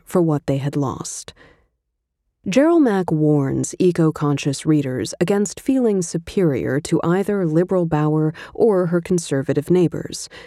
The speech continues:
To the extent that most of us continue to uncritically organize our lives around carbon-intensive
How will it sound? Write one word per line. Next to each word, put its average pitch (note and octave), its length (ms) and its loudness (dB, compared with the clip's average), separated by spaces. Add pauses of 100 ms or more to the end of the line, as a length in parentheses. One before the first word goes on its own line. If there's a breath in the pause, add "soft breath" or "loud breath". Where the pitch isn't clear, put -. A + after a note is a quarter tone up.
(600 loud breath)
To C4 140 2
the C4+ 100 4
extent D4+ 580 0
that A3 160 -2
most F3+ 380 2
of C#3 100 -2
us A2+ 280 -6
continue G#3+ 640 0
to D#3 280 0
uncritically E3+ 840 0
organize F3+ 680 2
our E3 180 0
lives D3 520 0
around D3+ 400 2
carbon-intensive F#3 1080 0